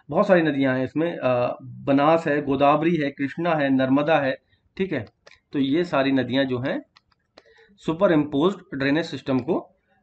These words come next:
फॉलो करती हैं, क्लियर,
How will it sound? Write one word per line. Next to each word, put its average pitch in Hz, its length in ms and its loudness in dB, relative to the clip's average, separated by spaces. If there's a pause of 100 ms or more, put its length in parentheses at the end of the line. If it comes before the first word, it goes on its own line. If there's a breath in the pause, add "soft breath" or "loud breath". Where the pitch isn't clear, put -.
(160)
फॉलो 147 260 2
करती 120 320 -4
हैं, 113 240 -12 (4000)
क्लियर, - 400 2